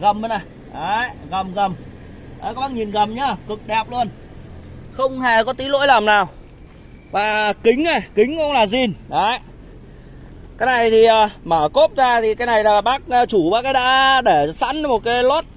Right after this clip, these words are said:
cao su rồi. À, nó chống bẩn, đấy, chống nước lôi. Đấy, và lót sàn dưới thì lốp sơ cua có đầy đủ. Đấy, kích lốp đồ nghề thì kia.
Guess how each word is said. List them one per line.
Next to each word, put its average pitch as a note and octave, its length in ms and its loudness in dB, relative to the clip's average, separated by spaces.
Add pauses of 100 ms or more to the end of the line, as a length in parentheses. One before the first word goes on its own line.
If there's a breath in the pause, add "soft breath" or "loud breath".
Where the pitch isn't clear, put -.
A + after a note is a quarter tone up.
cao B3 140 0
su C4 260 2
rồi. A3+ 160 4 (500 loud breath)
À, G#3+ 280 4
nó A3+ 120 0
chống C4 220 2
bẩn, C#3+ 420 -2
đấy, G3+ 220 0
chống C4 400 0
nước D#4 160 0
lôi. C4+ 200 2 (640 loud breath)
Đấy, A3+ 220 2
và B3 140 2
lót A#3+ 180 2
sàn G#3 300 0
dưới G#3+ 300 4
thì A3+ 160 2
lốp C4+ 180 4
sơ B3+ 180 0
cua A#3 480 2
có A#3 220 2
đầy A#3+ 160 0
đủ. E3+ 380 -6
Đấy, G3 300 -2
kích D4+ 200 -8
lốp C#4 200 -4
đồ G#3+ 160 -6
nghề G3 220 -2
thì G3+ 80 -10
kia. A#3 260 -4